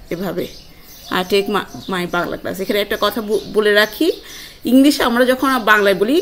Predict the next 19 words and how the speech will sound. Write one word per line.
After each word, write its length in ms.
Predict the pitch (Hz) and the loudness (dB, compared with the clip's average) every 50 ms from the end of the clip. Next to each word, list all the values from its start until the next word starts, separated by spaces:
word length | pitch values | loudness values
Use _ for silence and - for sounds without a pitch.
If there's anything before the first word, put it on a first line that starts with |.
| 571 - - | 0 -2 -4
আমি, 380 | - 208 214 220 220 214 202 202 214 | -2 -2 0 2 2 2 0 0 -2
টিচাররা 300 | 202 - 226 214 226 214 | 0 2 2 2 4 4
বলে, 200 | 196 196 202 214 | 2 2 2 2
"আমি 200 | 208 196 202 196 - - 202 175 | 0 -2 -2 -2 -2 -4 -4 -2
বাংলা 240 | 190 180 180 175 180 | -2 -2 0 -2 -2
class 360 | 180 - 202 196 220 - - | 0 0 0 0 0 0 0
নিব", 400 | 208 196 185 185 175 175 175 175 175 - - - - - - - | 0 0 0 2 0 0 0 0 -4 -8 -14 -20 -18 -18 -10 -4
আহ, 540 | 180 185 180 165 170 180 180 - - - - - - - - - - - - - - - - - - - - - | -2 0 0 0 -2 -6 -10 -14 -14 -12 -12 -14 -14 -14 -18 -18 -16 -16 -16 -16 -16 -16 -18 -18 -20 -20 -10 -2
take 260 | - 202 196 185 185 233 | 0 0 0 2 0 -2
এ 60 | 220 - - - | -4 -4 -4 -8
টি, 420 | - 190 180 175 175 170 - - - - | -6 -4 -2 0 0 -2 -2 -4 -6 -8
এই 60 | 180 | -6
মাথাটা 360 | 180 180 180 - - - 220 | -4 -4 -6 -6 -4 -4 -2
এদিকে 280 | 196 156 156 - 143 156 | -2 -2 -4 -4 -4 -4
যে 80 | 180 | -4
হবে, 240 | 180 196 190 - 190 | -6 -8 -8 -6 -6
আমি 260 | - 175 175 175 170 | -6 -6 -6 -8 -8
একটু 180 | 165 175 - 175 | -10 -8 -8 -6
রে-, 160 | 160 143 | -6 -6